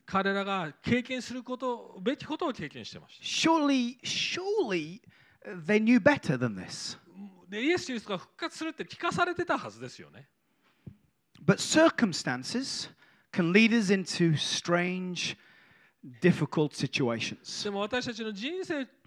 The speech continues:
Speaker 1: の状況というものが、そのような行動を私たちにさせてしまい、普通じゃないこと、状況になってしまうわけです。
Speaker 2: I wonder if you have been locked away,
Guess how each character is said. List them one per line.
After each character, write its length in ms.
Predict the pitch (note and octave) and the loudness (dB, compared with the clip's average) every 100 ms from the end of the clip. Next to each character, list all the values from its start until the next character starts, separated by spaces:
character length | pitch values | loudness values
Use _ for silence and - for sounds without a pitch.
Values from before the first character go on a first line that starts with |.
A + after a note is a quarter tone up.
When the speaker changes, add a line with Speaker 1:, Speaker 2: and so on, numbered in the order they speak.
| - | -8
Speaker 1:
の 160 | F#3 | -6
状 340 | D3+ C#3+ B3 F4+ | -4 -2 0 -2
況 260 | F4+ E4 | -2 -4
と 100 | D#4 | -2
い 60 | D4 | -4
う 40 | |
も 120 | D4 C#4+ | -4 -4
の 140 | C4+ | -4
が、 420 | A3+ G3+ F#3+ C3+ | -2 0 -2 -4
そ 240 | - - F#3+ | -10 -10 -6
の 140 | F#3 | -2
よ 240 | F#3 G#3+ C4+ | -2 -2 -2
う 20 | |
な 240 | A3+ C#3+ - _ | -4 -6 -8 _
行 240 | - D3 | -4 -2
動 140 | C3+ | -2
を 20 | B2+ | -4
私 240 | C3 C3+ | -4 -8
た 100 | B2+ | -10
ち 80 | A2 | -12
に 100 | A#2 | -14
さ 360 | A#2+ B2 - | -16 -16 -14
せ 100 | - | -10
て 60 | A#2 | -10
し 120 | - | -10
ま 140 | C#3 D#3+ | -10 -6
い、 300 | D#3 B2 - - _ _ | -6 -6 -10 -20 _ _
普 120 | - | -8
通 180 | - E3 | -2 0
じ 80 | |
ゃ 40 | E3 | 2
な 120 | E3+ | 0
い 60 | B3+ | 0
こ 140 | A#3 | -4
と、 180 | E3 F#2 | -6 -8
状 140 | G#2+ | -2
況 160 | C#3+ C#3 | -2 -2
に 60 | B2 | -8
な 80 | |
っ 20 | B2+ | -10
て 80 | |
し 80 | - | -12
ま 120 | F#2 | -12
う 20 | D#2 | -12
わ 80 | |
け 100 | D2 | -16
で 100 | - | -20
す。 160 | - _ _ _ _ _ _ _ _ _ _ _ _ _ _ _ _ _ _ _ _ _ _ _ _ - - _ _ _ _ _ _ _ _ _ - - - | -20 _ _ _ _ _ _ _ _ _ _ _ _ _ _ _ _ _ _ _ _ _ _ _ _ -20 -20 _ _ _ _ _ _ _ _ _ -20 -20 -2
Speaker 2:
I 100 | G#3+ | 4
wonder 260 | D4+ C4 | 4 6
if 180 | C4+ G3+ | 4 4
you 360 | E3 F3+ A3+ A#3 | 2 6 8 8
have 340 | G3 G3 D#3+ | 6 4 0
been 380 | - F3+ F3+ E3 - _ _ _ _ _ | 0 0 -2 -6 -10 _ _ _ _ _
locked 480 | - D3+ F3+ - - | -6 0 0 -2 -2
away, 580 | E3+ D#3 D#3 B2 C#3 D#3+ | 0 4 2 2 -4 -8